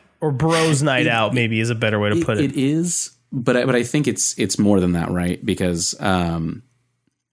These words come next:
Speaker 2: because the way that that game works, if you wanna do certain raids or strikes or things like that, it, it gives you sort of, like, a challenge rating, right? It gives you something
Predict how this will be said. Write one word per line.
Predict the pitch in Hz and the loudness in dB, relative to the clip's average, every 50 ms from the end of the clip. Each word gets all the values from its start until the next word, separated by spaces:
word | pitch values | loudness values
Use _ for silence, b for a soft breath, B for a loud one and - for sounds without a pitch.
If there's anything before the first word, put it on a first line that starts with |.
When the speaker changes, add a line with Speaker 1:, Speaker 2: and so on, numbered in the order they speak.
| _ _ _ _ _ _ _ - - 110 | _ _ _ _ _ _ _ -10 -6 0
Speaker 2:
because | 104 110 107 - 110 110 117 | 0 0 2 2 0 0 2
the | 113 98 | 2 2
way | 92 101 104 120 127 | 4 4 4 4 2
that | 127 131 | 2 0
that | 131 117 107 104 | 0 0 0 2
game | - 101 92 90 90 | 2 2 2 2 0
works, | 90 92 90 87 - - | 0 0 -2 -2 -2 -4
if | 95 90 - | -4 -2 0
you | 107 113 120 | 0 2 2
wanna | 123 117 107 | 2 2 2
do | 110 104 98 | 2 0 0
certain | - - 110 101 95 - 101 90 | 0 2 0 0 0 0 0 0
raids | 92 90 87 87 87 87 82 - | 0 2 2 2 0 0 -2 -2
or | 87 85 | -4 -6
strikes | - - - 95 90 90 85 - - | -6 -4 -2 -2 0 0 -2 -2 -4
or | 90 | -4
things | 85 - 92 92 87 | -2 -2 -2 -2 0
like | 85 82 - | -2 -2 -2
that, | - 85 85 - | -2 -2 -2 -2
it, | 104 101 131 - | -4 -6 -4 -2
it | 135 113 | -2 -2
gives | 107 - 110 107 98 - | 2 2 2 2 2 2
you | 104 98 | 0 0
sort | - - 101 98 92 | 0 2 2 2 2
of, | 92 87 - | 0 0 -2
like, | 90 87 | -2 -2
a | 92 87 | -4 -6
challenge | - - - - 92 92 90 87 85 | -6 -4 -2 0 2 2 2 0 0
rating, | 92 85 80 82 82 | -2 -2 -2 -2 -2
right? | 85 90 90 87 - | -2 0 0 -2 -2
It | - | 0
gives | - 101 98 101 | 0 0 0 2
you | 98 92 | 0 0
something | - - - 95 90 87 - - 90 87 87 82 | 0 0 0 0 0 -2 -2 -2 -2 -2 -2 -4